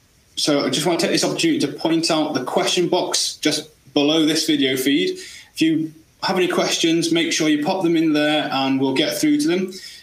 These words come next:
We've got about an hour set aside for this Q and A. If we don't get through them all, then we'll make sure we'll come back to you on email, um, and pass through some thoughts and advice like that. Um, so yeah, please make sh-, full use of the, the question box just underneath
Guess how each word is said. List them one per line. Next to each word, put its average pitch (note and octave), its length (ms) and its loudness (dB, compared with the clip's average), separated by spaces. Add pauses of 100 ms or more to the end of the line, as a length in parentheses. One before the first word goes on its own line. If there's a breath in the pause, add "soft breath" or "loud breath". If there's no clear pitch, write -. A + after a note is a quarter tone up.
(240 loud breath)
We've C#3 120 -2
got - 160 0
about D3+ 200 0
an E3+ 100 2
hour G3 480 0
set E3 160 0
aside E3+ 340 0
for - 80 -4
this D3+ 180 0
Q C#3+ 200 2
and B2+ 80 0
A. C#3 300 0 (360 loud breath)
If C#3 200 -2
we D3 180 2
don't E3 220 2
get E3 220 0
through D3+ 180 2
them C#3 140 4
all, F#3 360 0 (240 soft breath)
then C#3+ 280 2
we'll C#3 180 2
make D3+ 160 2
sure D3+ 160 0
we'll C#3+ 80 -2
come E3 140 0
back D3+ 160 0
to - 120 0
you C#3+ 40 2
on C#3 80 2
email, C3+ 640 0
um, A#2+ 460 -2
and B2 280 -4
pass - 380 -4
through B2+ 200 0
some A#2 260 -2
thoughts B2 320 -2
and A#2+ 100 -2
advice A#2+ 600 -2
like B2+ 240 -6
that. - 400 -6 (500 soft breath)
Um, A2+ 340 -2
so C3+ 120 0
yeah, C3+ 240 0 (360)
please D#3 180 2
make D3 180 2
sh-, - 160 -6
full F3 200 2
use D3+ 220 2
of C#3 60 0
the, C3 260 0
the C3+ 100 -2
question C3 360 -2
box B2 260 -2
just B2 200 -4
underneath A#2+ 520 -2